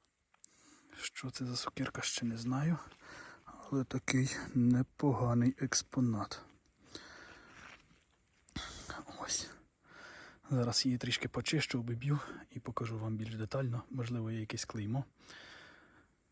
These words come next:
Клейм, на жаль, не видно, але ось так повідбивалась ржавчина. Сокирка досить дзвінка, її можна гарненько почистити,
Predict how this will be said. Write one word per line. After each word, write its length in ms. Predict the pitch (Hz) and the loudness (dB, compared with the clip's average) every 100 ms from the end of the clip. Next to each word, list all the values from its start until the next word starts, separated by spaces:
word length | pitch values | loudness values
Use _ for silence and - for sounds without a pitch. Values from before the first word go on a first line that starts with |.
| - - _ _ _ _ _ _ - | -20 -20 _ _ _ _ _ _ -20
Клейм, 320 | - 160 156 160 | 4 8 10 10
на 100 | 160 | 10
жаль, 160 | 156 | 10
не 160 | 156 156 | 10 12
видно, 420 | 165 180 175 180 | 12 10 10 8
але 500 | - 156 151 147 151 135 - - - - - - - - | 6 8 8 10 8 6 -2 -12 -14 -16 -18 -16 -20 -4
ось 220 | 131 - | -2 -2
так 280 | - 123 - - - | 0 0 0 -4 0
повідбивалась 800 | 127 123 117 123 127 120 113 - - 135 | 2 2 2 6 6 6 4 -2 -4 -2
ржавчина. 720 | 117 117 143 165 - 170 160 - - - - - | -2 4 6 6 6 4 4 0 -12 -18 -18 -18
Сокирка 540 | - - 131 139 127 131 | -16 -10 0 2 4 2
досить 380 | 127 123 - 120 | 4 4 2 0
дзвінка, 640 | 117 123 113 - 170 147 - | 4 6 6 8 8 6 2
її 200 | 135 135 | 2 4
можна 400 | 131 131 123 123 - - - - - | 4 4 4 2 0 -12 -18 -18 -20
гарненько 600 | - 127 123 139 135 123 | -2 2 6 8 8 6
почистити, 720 | 131 127 - 151 - 147 - | 2 2 4 2 2 2 4